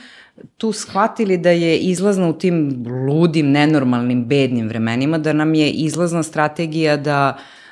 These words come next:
da, da nešto naučimo i da na osnovu, i za, da se za to uhvatimo. Nije ni to bilo, Bog zna šta, pametno,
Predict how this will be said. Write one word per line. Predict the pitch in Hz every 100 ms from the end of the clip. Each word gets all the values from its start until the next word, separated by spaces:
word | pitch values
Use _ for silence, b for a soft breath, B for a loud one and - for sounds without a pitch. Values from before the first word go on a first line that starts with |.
| B
da, | 135 139 131 -
da | 139 143
nešto | 143 139 156
naučimo | 135 123 147 165 185 160
i | 151
da | 147
na | 143
osnovu, | 147 160 165 143
i |
za, | 143
da | 143 113 143
se | 147
za | 139
to | 143 170
uhvatimo. | 135 139 - 113 123
Nije | 156 180
ni | 185
to | 190
bilo, | 190 220 185
Bog | 185 185
zna |
šta, | 180 175
pametno, | - 147 143 147 190